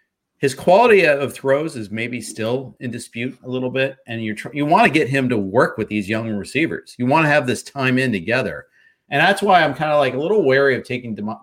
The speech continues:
DeVonta Smith where he goes. Obviously, he's going a li-, he'll go, he'll go a little later now.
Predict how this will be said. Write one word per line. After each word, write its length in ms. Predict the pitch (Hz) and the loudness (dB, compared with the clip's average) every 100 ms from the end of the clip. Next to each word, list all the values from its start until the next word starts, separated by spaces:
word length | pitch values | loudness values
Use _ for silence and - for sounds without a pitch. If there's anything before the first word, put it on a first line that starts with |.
| 107 | -14
DeVonta 400 | 117 110 110 - | -12 -8 -8 -8
Smith 260 | 113 101 107 | -8 -10 -6
where 160 | 101 | -6
he 60 | 95 | -6
goes. 440 | 101 95 101 104 _ _ | -6 -6 -6 -8 _ _
Obviously, 360 | 117 120 131 131 | -4 -2 0 -2
he's 120 | 110 | -4
going 240 | 123 110 104 | -4 -4 -2
a 60 | |
li-, 260 | 107 117 127 | -2 -2 0
he'll 160 | 135 127 | 2 4
go, 340 | 135 120 - | 4 4 0
he'll 160 | 147 139 | -2 2
go 160 | 156 143 | 4 4
a 20 | |
little 240 | 131 120 | 4 2
later 280 | 120 120 110 | 2 2 0
now. 420 | 101 101 120 151 | -2 -4 -4 -6